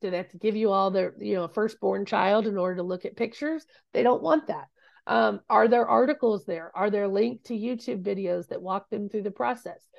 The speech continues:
Do they get to know you on your website before they ever have to call you?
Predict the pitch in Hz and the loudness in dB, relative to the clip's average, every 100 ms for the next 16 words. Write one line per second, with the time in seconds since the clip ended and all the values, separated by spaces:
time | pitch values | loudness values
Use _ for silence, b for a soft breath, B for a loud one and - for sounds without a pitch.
0 | b _ 208 196 202 233 233 226 220 233 | b _ -4 -2 0 0 0 0 2 4
1 | 233 226 208 208 202 202 - 214 208 190 | 2 0 0 -4 -4 -4 -4 -8 -8 -6
2 | 202 202 208 202 208 208 208 - - 226 | -6 -4 -4 -4 -4 -6 -6 -8 -4 0
3 | 247 180 | 2 0